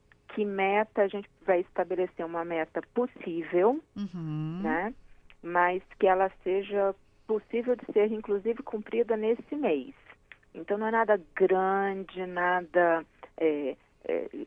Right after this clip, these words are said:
Speaker 1: pra, que eu preciso de um ano pra conseguir, não. É um mês, trinta dias, é, qual a minha mudança de hábito?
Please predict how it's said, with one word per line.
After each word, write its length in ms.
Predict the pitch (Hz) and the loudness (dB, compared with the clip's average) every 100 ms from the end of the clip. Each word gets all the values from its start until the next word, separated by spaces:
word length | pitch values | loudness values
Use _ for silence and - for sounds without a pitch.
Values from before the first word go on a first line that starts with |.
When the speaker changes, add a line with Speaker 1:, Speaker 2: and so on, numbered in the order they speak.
| _ _ | _ _
Speaker 1:
pra, 380 | 202 160 147 - | 4 6 6 4
que 120 | - | 2
eu 60 | 175 | -2
preciso 300 | - 190 170 | -2 -10 -10
de 120 | - | -8
um 200 | 190 185 | -6 -2
ano 520 | 180 196 202 185 175 170 | 2 2 2 -2 -4 -4
pra 220 | 180 170 | 0 -2
conseguir, 460 | - 170 - 175 | -2 -8 -8 -8
não. 160 | 156 101 | -8 -4
É 120 | 156 | -4
um 180 | 190 262 | -4 -2
mês, 480 | 269 190 190 196 202 - | -2 0 2 2 -2 -6
trinta 400 | - 226 226 202 | -2 -2 2 0
dias, 800 | 165 175 180 196 196 196 190 196 _ - - - - | 0 -6 -4 -2 0 2 2 -2 _ -20 -20 -18 -6
é, 380 | 170 156 143 - _ - | -4 -4 -6 -12 _ -2
qual 160 | 233 | 2
a 100 | 233 | 4
minha 380 | 220 208 208 185 | 4 2 4 2
mudança 580 | 185 196 185 208 208 196 | 0 -4 0 0 0 -4
de 160 | 185 185 | 2 4
hábito? 560 | 143 - - - - | 4 0 -4 -10 -8